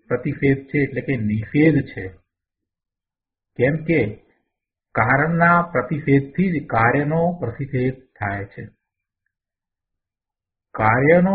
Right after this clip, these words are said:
પ્રતિષેધ કરવો છે, કાર્યનો નિષેધ કરવો છે.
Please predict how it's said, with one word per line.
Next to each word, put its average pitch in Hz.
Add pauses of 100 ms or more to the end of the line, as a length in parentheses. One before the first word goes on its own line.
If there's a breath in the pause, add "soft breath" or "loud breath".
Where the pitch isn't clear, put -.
(140)
પ્રતિષેધ 143
કરવો 120
છે, 165 (100)
કાર્યનો 143
નિષેધ 120
કરવો 101
છે. -